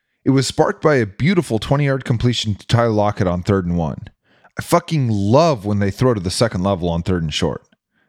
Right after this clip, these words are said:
And Geno got flagged for fifteen yards for letting the Giants sideline know about it after the play. Now,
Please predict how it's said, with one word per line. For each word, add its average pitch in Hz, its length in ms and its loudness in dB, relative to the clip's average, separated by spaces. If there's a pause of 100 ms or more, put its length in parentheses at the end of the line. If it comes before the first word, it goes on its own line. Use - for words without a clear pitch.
(180)
And 147 180 2
Geno 180 300 0
got 135 220 0
flagged 135 280 0
for 104 100 -8
fifteen 131 440 0
yards 120 320 0
for - 140 -2
letting 110 260 0
the 101 80 -2
Giants 104 400 -2
sideline 107 380 0
know 113 160 2
about 87 240 -2
it 85 100 -2
after 90 240 -2
the 78 100 -2
play. 92 260 0 (720)
Now, 127 360 0